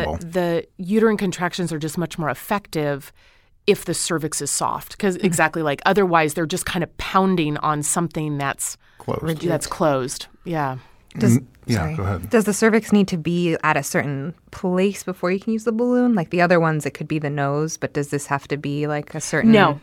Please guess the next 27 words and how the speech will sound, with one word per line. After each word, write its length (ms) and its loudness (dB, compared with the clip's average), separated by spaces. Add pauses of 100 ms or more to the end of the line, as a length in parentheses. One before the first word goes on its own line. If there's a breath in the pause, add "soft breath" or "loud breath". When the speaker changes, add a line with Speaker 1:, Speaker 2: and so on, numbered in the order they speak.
(100)
Speaker 2:
it, 200 0
just 220 0
as 140 0
long 260 4
as 120 0
you 60 -2
can 160 0
thread 320 -2
it 120 -8
through. 400 -6
Speaker 3:
Okay. 240 0 (100)
Speaker 2:
Yeah, 220 2
so 160 -2
as 80 -2
long 160 2
as, 100 -6
so 220 -2 (240 loud breath)
the 60 2
mechanical 460 0
dilator 400 2
is 120 -2
actually 240 -2
a 40 -10
pretty 320 -4
interesting 800 -4 (320 soft breath)
concept, 640 -4 (340 loud breath)
um, 800 0